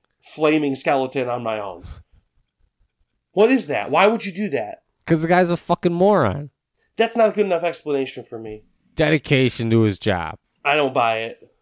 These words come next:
Speaker 2: Yeah. That's why I say fucking moron.
Speaker 1: I don't buy it.
Speaker 2: You let the flaming fucking skull skeleton leave.
Speaker 1: Well, he does. He does leave.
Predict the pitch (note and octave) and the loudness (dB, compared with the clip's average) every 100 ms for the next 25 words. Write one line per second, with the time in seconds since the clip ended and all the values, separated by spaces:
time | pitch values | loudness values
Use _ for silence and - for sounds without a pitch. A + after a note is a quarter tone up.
0 | _ - C#3+ - _ _ A#2+ A2 A#2 A#2 | _ -10 -10 -10 _ _ -8 -2 2 2
1 | G#2+ C3 A#2 - B2 A2+ B2+ G#2+ G#2 A#2 | 2 0 -2 -4 -4 -2 -2 0 0 2
2 | G#2+ F2 - F#2 F#2 _ C3 A#2 A#2+ C3 | 0 -2 -10 -14 -18 _ -14 -10 -10 -10
3 | B2+ A#2+ - _ C#3 F3 F#3 - - - | -12 -18 -20 _ 2 4 4 0 -4 -6
4 | B2+ C#3+ D3+ D3+ C3+ - C3+ A#2 B2 A2+ | -2 0 0 -2 -4 -4 -4 -2 -2 -4
5 | G#2 F#2+ _ _ - - - A#2 A2+ G#2 | -6 -12 _ _ -18 -12 -4 0 2 0
6 | G2 - - - A#2 G#2 - F#2 F2+ F2 | -2 -8 -16 -8 -4 -4 -6 -8 -8 -12
7 | - _ _ _ G2 F#2 D#2 D#2 _ _ | -18 _ _ _ -10 -10 -12 -20 _ _
8 | _ D#3+ F3+ F#3 A3 A#2 - - C#3+ F3 | _ -6 0 2 2 0 -8 -14 -6 -4
9 | F#3+ B2+ G#2 G2+ | -4 -8 -14 -14